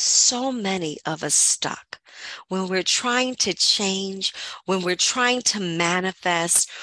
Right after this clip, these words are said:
when we're trying to shift our mindset, oftentimes, if we are holding on to unforgiveness, if we are holding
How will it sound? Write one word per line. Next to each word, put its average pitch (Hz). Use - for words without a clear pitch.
when 285
we're 254
trying 208
to -
shift -
our 180
mindset, 180
oftentimes, 196
if 185
we 254
are 240
holding 202
on 170
to 214
unforgiveness, 151
if 202
we 240
are 220
holding 208